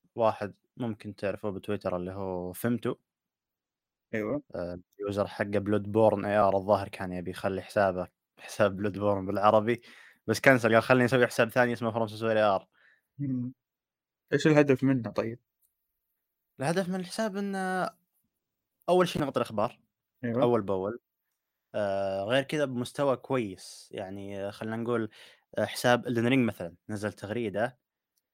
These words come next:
Speaker 1: أنا وواحد اسمه أنور نانيكا في تويتر أكيد تعرفوه م-، من اللي شغالين بالحساب،
Speaker 2: اهم.
Speaker 1: ويترجم بعض الرسايل مرات ونتعاون في الموضوع، ومؤخرًا أضفنا واحد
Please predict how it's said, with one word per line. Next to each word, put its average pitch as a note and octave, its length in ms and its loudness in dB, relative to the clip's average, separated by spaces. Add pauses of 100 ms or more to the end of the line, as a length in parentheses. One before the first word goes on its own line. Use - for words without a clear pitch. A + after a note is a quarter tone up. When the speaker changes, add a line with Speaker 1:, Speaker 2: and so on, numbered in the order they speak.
(180)
Speaker 1:
أنا C#3 440 0 (120)
وواحد A#2+ 280 2
اسمه A2 220 -6
أنور A2 440 -2 (140)
نانيكا G2+ 420 -8
في - 100 -20
تويتر A#2 460 -4
أكيد A2 200 -12
تعرفوه B2 540 -8
م-، G2 240 -8 (180)
من A2 140 -2
اللي G#2+ 120 2
شغالين A2 380 4
بالحساب، A#2+ 500 0 (400)
Speaker 2:
اهم. C3 300 -8
Speaker 1:
ويترجم G2 1200 0
بعض G2+ 220 0
الرسايل G2 640 -2
مرات A2 600 0
ونتعاون G2+ 800 2
في - 120 -14
الموضوع، F2+ 500 -8 (560)
ومؤخرًا D#3 520 2
أضفنا D#3+ 320 2
واحد D#3 520 2